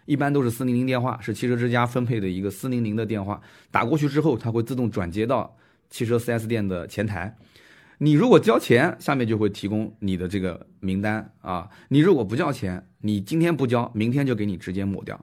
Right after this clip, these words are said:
哎，甚至等不到明天，当天晚上就给你抹了。所以当，当南京的这边的四家的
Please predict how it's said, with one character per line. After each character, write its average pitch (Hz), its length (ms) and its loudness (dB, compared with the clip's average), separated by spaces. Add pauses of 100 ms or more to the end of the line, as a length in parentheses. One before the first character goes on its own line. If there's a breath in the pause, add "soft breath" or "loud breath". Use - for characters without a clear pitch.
哎， 82 200 -10
甚 127 180 -8
至 135 80 -4
等 85 200 -12
不 87 40 -8
到 135 140 -2
明 101 160 -2
天， 110 240 -4
当 151 140 0
天 160 120 2
晚 95 140 -2
上 120 160 -2
就 107 60 -4
给 107 80 -4
你 110 80 -2
抹 104 180 -4
了。 - 100 -14 (760 loud breath)
所 180 160 2
以 156 100 4
当， 170 260 0 (120)
当 165 260 2
南 127 160 0
京 151 160 2
的 156 80 2
这 120 100 0
边 120 140 2
的 113 60 0
四 120 280 -2
家 107 220 0
的 92 180 -4